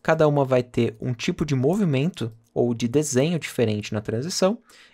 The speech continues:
E você pode classificar aqui as que você gosta mais. Quando você encontrar as que você gosta mais, no caso aqui, por exemplo, a Push, eu vou clicar com o botão direito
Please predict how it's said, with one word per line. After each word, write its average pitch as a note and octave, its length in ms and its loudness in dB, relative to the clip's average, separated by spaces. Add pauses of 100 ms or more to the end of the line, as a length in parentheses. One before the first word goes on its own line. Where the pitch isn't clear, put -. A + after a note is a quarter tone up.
E - 60 2
você C4 100 0
pode E3 400 2
classificar - 540 -2
aqui C#3+ 200 -4
as B2+ 120 -4
que - 80 -8
você C3 160 -2
gosta - 300 -2
mais. - 360 -10 (400)
Quando A#3+ 280 2
você - 120 0
encontrar F#3 400 2
as C#3 100 -4
que - 60 -12
você C3 180 -4
gosta B2+ 300 -2
mais, D3+ 400 -2 (320)
no F3 80 -2
caso B2+ 260 0
aqui, B2 100 -10
por C3 160 -2
exemplo, G#2+ 520 -2 (240)
a F#3 60 0
Push, - 460 0 (100)
eu B2 100 -4
vou A#2 100 -6
clicar A2 260 -4
com - 60 -18
o - 20 -14
botão A#2+ 200 -2
direito F3 420 0